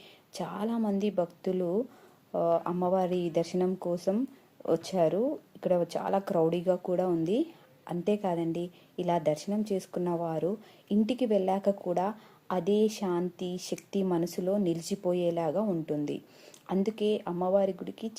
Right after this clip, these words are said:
చాలామంది వస్తారు. అలాగే ప్రదక్షిణలు మాత్రం చాలా స్పెషల్గా ఇక్కడ చేస్తూ ఉంటారు. ఆమ్, ఇక్కడ మీకు ఒక చిన్న క్వశ్చన్ అండి.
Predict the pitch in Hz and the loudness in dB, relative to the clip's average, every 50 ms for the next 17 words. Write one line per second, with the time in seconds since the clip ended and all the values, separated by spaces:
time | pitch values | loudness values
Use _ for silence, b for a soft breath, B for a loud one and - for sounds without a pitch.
0 | - 165 147 156 175 185 185 180 175 175 170 180 185 170 170 165 - - 180 170 | -8 -4 -2 -2 0 0 0 0 0 0 0 0 -2 -2 -2 -4 -4 -4 -4 -2
1 | 165 - 202 254 - B B B B B - 147 160 160 156 160 170 170 170 165 | -2 0 -2 -4 -6 B B B B B -4 -2 0 0 0 0 0 0 2 2
2 | 160 156 156 175 175 - - 208 202 196 185 185 180 180 180 175 170 - - 214 | 2 2 2 0 -2 -2 -4 -2 0 0 0 0 -2 -2 -2 -2 -4 -4 -4 -2
3 | 269 330 B B B B B B B - 196 170 165 165 175 196 - - - 170 | -2 -2 B B B B B B B -2 2 2 4 4 2 0 0 -2 -4 -4
4 | 156 - - 185 175 170 - 208 196 - - 170 165 196 202 - - 170 165 165 | -2 0 0 0 0 2 4 4 4 4 2 0 0 -2 -2 -2 -2 -2 -2 -4
5 | - - 190 180 170 170 165 165 160 156 151 156 202 254 349 349 B B B B | -4 -4 -2 0 0 0 -2 -2 -4 -4 -2 0 0 0 0 -2 B B B B
6 | B B B B B B B B - 196 196 196 190 190 185 185 185 185 185 185 | B B B B B B B B -4 -2 0 0 2 2 2 2 0 0 0 -2
7 | - - - - 226 214 247 247 254 240 240 220 233 220 214 214 214 - - 214 | -4 -6 -6 -8 -6 -2 2 2 4 4 4 4 2 0 0 0 -2 -2 0 0
8 | 208 208 220 226 - 202 190 - - 214 202 202 190 185 180 202 254 370 | 0 0 0 0 2 0 0 0 0 -2 0 0 0 0 0 0 -2 -2